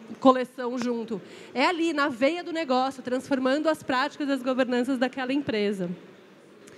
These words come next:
E uma outra coisa que são os influenciadores como expressão de valor daquela marca, e pra bem e pra mal, né? Aqui eu coloquei um exemplo que foi muito ruim,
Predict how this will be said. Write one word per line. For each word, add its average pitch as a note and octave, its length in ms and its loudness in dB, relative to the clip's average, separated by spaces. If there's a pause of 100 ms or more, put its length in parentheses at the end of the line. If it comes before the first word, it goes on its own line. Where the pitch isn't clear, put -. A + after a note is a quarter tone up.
(680)
E E4 80 12
uma F4 160 4
outra F4 260 -2
coisa E4+ 440 2
que - 80 -16
são G#4+ 120 0
os G4 80 -2
influenciadores F4+ 640 0
como F4 160 0
expressão E4 460 0
de D#4 100 -4
valor D4+ 320 0
daquela D4+ 400 -4
marca, A#3 540 0
e C#4 160 0 (180)
pra C4+ 140 4
bem C4 240 0
e E4 60 0
pra F4+ 180 0
mal, B3+ 320 2
né? A3+ 120 -2
Aqui G#3+ 180 -2
eu C4 80 2
coloquei D4 360 -2
um C#4+ 80 2
exemplo C4 380 0
que - 60 -14
foi C4+ 180 2
muito C#4 260 -2
ruim, C#4+ 380 -2